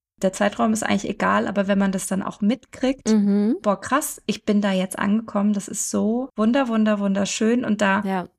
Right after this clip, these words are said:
Speaker 1: diese Selbstermächtigung dabei zu spüren von, boah, das hab ich gemacht.
Speaker 2: Ja.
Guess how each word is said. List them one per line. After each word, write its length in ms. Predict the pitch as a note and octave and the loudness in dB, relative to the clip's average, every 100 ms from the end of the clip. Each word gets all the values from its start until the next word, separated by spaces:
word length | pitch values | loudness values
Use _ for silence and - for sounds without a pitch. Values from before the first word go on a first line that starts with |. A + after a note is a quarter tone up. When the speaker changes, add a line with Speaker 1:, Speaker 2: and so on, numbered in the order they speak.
| _ G#3+ | _ -2
Speaker 1:
diese 180 | G#3+ | 0
Selbstermächtigung 960 | G#3+ G#3+ A#3 - - C4 A#3+ B3+ A#3 A3+ | 0 0 0 -2 0 0 -2 -2 -2 0
dabei 240 | G#3+ G#3 G3+ | 0 0 0
zu 140 | G#3+ | -2
spüren 360 | - - A3 A3 | -4 0 0 0
von, 240 | G#3+ G3 | 0 -2
boah, 140 | F#3+ F#3 | 0 -2
das 160 | F#3 | -2
hab 80 | F#3 - | -6 -4
ich 260 | A#3 A#3 | -4 -2
gemacht. 420 | - F#3+ G3 - - | 0 0 -2 -6 -4
Speaker 2:
Ja. 260 | G3+ G3 | 0 0